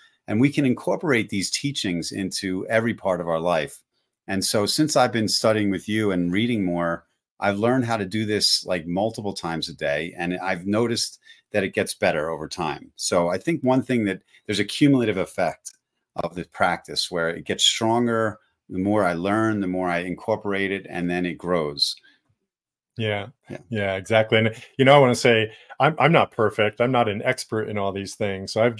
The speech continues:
Speaker 2: I've just traveled a path of trying my best to, um, bring these, uh, wisdoms and practices, you know, alive in, uh, in, in my personal life. So we're, we're all works in progress.
Speaker 1: Mm-hmm.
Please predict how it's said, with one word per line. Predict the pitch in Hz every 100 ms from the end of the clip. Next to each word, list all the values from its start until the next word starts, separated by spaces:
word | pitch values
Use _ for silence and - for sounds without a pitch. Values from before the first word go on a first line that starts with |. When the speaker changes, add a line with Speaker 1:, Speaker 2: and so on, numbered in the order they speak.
| -
Speaker 2:
I've | 120 117
just | 110 -
traveled | - 139 135 104
a |
path | 92 - 135 123 113
of | 101 90
trying | - 120 120 131 107 98
my | 95 90
best | 107 101 95 - - _ _ _ -
to, | - 110 98 95
um, | 95 95 95 - _ _
bring | 117 110 107
these, | 101 98 95 -
uh, | 117 104
wisdoms | 107 110 113 113 107 104 101 95 - -
and | 117 101
practices, | 104 104 104 107 - 101 95 - -
you | 110
know, | 101 98 98 -
alive | 104 104 101 92 _ _ -
in, | 107 98 98
uh, | 95 92 98 -
in, | 107 117
in | 110
my | 107 107
personal | - 101 104 95
life. | 90 92 - - - - -
So | - 113 107 104
we're, | 110 113 135
we're | 120 147
all | 165
works | 123 135 -
in | 110
progress. | 104 120 131 165 190 -
Speaker 1:
Mm-hmm. | 98